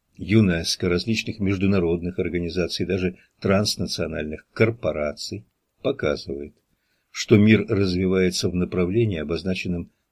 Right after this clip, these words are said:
гималайской твердыней, то есть в направлении глобализации и социализации. Однако превалирование материального фактора и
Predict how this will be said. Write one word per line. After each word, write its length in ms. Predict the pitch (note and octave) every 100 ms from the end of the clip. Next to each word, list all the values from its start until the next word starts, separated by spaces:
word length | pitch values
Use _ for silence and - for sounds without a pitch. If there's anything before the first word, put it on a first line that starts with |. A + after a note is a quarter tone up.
| -
гималайской 800 | G2+ G#2+ G2+ F#2+ F#2+ F#2 - F#2
твердыней, 760 | G#2+ G#2+ G#2+ A2+ E2+ C#2 B1+ _ _ _
то 180 | - F#2+
есть 400 | F2 F#2 - - _ -
в 100 | F#2
направлении 680 | F2+ G2 E2 E2+ A2 A#2+ G#2
глобализации 1200 | A2 A#2 F2+ E2 D#2 D2+ E2 D#2 - A#2+ D2+ _ _ _ -
и 160 | B2
социализации. 1400 | C3+ - A#2+ A#2+ A#2 G#2 F#2+ G2+ F#2 D#2 C#2+ - E2 D#2 - _ _ _ _ _ _ -
Однако 440 | A#2 G#2+ C3 A#2
превалирование 800 | A2+ A#2+ B2 D#3+ C3 E2+ D#2 D2+
материального 720 | D#2+ F2+ G2 E2 D2+ D#2 D#2
фактора 480 | - A#2 A#2 - -
и 180 | -